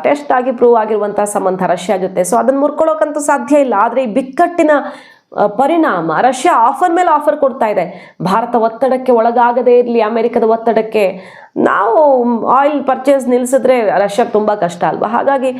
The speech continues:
ಆಫರ್ ಮೇಲೆ ಆಫರ್ ಕೊಡ್ತಾ ಇದ್ದಾರೆ ಅವರು. ಅವರು ಮಾರ್ಕೆಟನ್ನು ಓಪನ್ ಮಾಡಿದ್ದಾರೆ. ನಿಮ್ಮ, ಆ, ಟ್ರೇಡ್ ಡೆಫಿಸಿಟ್‌ನು ಸರಿ ಮಾಡ್ಕೊಳ್ಳಿ, ನಿಮ್ಮ ಪ್ರಾಡಕ್ಟ್ಸ್ ನಮಗೆ ಕಳಿಸ್ಕೊಡಿ, ನಮ್ಮ ಆಯಿಲನ್ನು ಒಳ್ಳೆ ಆಫರಲ್ಲಿ ಕೊಡ್ತೀವಿ, ತಗೊಳ್ಳಿ ಅಂತ. So ಭಾರತಕ್ಕೆ ಲಾಭನೇ ಆಗ್ತಿದೆ,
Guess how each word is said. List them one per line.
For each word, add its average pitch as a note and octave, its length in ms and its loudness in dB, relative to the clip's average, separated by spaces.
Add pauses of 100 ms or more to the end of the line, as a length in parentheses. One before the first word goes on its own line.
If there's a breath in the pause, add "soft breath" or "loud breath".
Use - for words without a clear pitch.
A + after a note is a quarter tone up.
(340 loud breath)
ಆಫರ್ D4+ 340 2
ಮೇಲೆ E4+ 200 2
ಆಫರ್ D4+ 300 2
ಕೊಡ್ತಾ D4 300 -2
ಇದ್ದಾರೆ C#4+ 220 2
ಅವರು. G#3+ 160 0
ಅವರು A#3+ 240 4
ಮಾರ್ಕೆಟನ್ನು C4 580 0
ಓಪನ್ C#4+ 340 0
ಮಾಡಿದ್ದಾರೆ. C4 720 -2
ನಿಮ್ಮ, B3+ 260 2
ಆ, F3+ 960 0 (200)
ಟ್ರೇಡ್ C4+ 260 2
ಡೆಫಿಸಿಟ್‌ನು C#4 520 2
ಸರಿ C#4+ 200 0
ಮಾಡ್ಕೊಳ್ಳಿ, B3+ 420 0
ನಿಮ್ಮ B3 180 -2
ಪ್ರಾಡಕ್ಟ್ಸ್ C4 380 -2
ನಮಗೆ B3+ 240 0
ಕಳಿಸ್ಕೊಡಿ, A#3 640 -2 (200 loud breath)
ನಮ್ಮ C4 180 0
ಆಯಿಲನ್ನು B3+ 840 -2
ಒಳ್ಳೆ A#3 480 2
ಆಫರಲ್ಲಿ C4 520 0
ಕೊಡ್ತೀವಿ, A#3+ 380 -2
ತಗೊಳ್ಳಿ A#3 360 0
ಅಂತ. G3+ 180 -4
So A#3 200 0
ಭಾರತಕ್ಕೆ C4 480 0
ಲಾಭನೇ D4 400 2
ಆಗ್ತಿದೆ, D4+ 680 -2